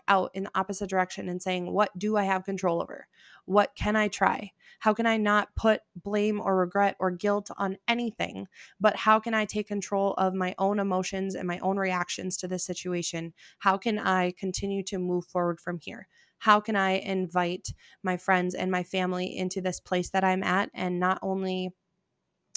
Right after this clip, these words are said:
be there for them if they need me, but allow them to be there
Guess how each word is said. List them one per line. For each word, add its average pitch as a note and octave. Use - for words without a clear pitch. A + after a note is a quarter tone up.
be F#3+
there F#3
for F#3
them F3+
if F#3
they F3+
need G3
me, G#3
but F#3+
allow F3+
them F3+
to -
be F3+
there E3